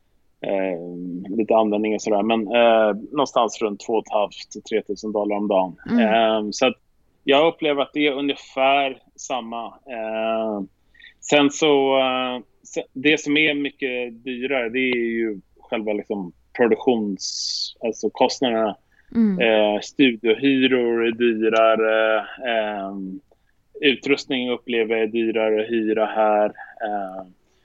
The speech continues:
Speaker 1: assistenter är ungefär samma som i Sverige. Ehm,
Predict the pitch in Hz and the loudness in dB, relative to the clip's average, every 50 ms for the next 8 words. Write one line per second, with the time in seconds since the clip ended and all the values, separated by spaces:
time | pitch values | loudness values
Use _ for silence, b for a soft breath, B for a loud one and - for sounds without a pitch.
0 | b b b b b b b b b _ - 147 - - 151 - - 180 175 175 | b b b b b b b b b _ 2 2 4 2 2 2 4 4 4 4
1 | 165 - 165 170 165 165 156 - - - 135 135 143 151 151 - - 185 170 165 | 2 2 2 2 2 0 -2 -6 0 4 4 4 4 2 0 -6 -4 -2 -2 -2
2 | 165 160 160 165 165 156 - - 165 156 151 151 147 147 - - 156 151 147 147 | -2 -4 -4 -4 -4 -4 -6 -8 -6 -6 -4 -6 -6 -8 -6 -2 0 2 2 4
3 | 147 147 147 151 151 151 139 - B B B B B B - 151 139 135 131 131 | 4 4 4 4 2 2 0 -2 B B B B B B -14 -6 -2 0 0 0
4 | 127 123 123 123 123 123 123 120 120 117 113 | 0 -2 -4 -6 -6 -4 -4 -4 -6 -6 -8